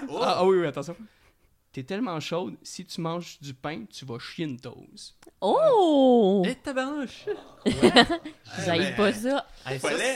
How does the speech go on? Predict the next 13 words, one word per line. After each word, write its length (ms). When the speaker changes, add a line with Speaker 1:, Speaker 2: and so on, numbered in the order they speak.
Speaker 4:
c'est 140
sûr 260
que 60
ça 200
Speaker 1:
faut, 60
Speaker 4:
punch. 180
Speaker 1:
faut, 80
fallait 520
y 20
réfléchir, 680
là. 440
C'est, 240
euh, 440